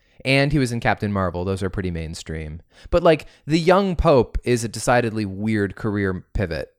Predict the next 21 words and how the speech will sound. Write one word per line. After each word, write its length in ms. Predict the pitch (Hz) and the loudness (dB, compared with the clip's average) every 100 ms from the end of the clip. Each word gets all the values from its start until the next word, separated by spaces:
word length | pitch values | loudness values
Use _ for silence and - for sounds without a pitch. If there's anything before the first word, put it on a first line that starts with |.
| _ | _
because 280 | 117 - 113 | -6 -2 -2
he 80 | 117 | -2
can 120 | 110 | -4
do 100 | 104 | -2
whatever 240 | 101 95 | -4 -4
he 60 | 98 | -4
wants, 320 | 95 95 - | -4 -4 -6
and 60 | 95 | -6
he's 120 | 92 | -6
an 80 | 87 | -4
artist. 480 | 95 78 - - - _ - | -4 -6 -10 -16 -18 _ -2
And 100 | 131 | 0
I 60 | |
just 140 | 143 156 | 0 -4
don't 140 | 127 | -6
see 180 | - 120 | -4 -4
Damon 380 | 101 101 95 87 | -2 -4 -4 -6
doing 200 | 85 85 | -6 -8
something 300 | 85 - 82 | -10 -12 -14
like 180 | 76 - | -14 -10
that. 280 | - - | -12 -12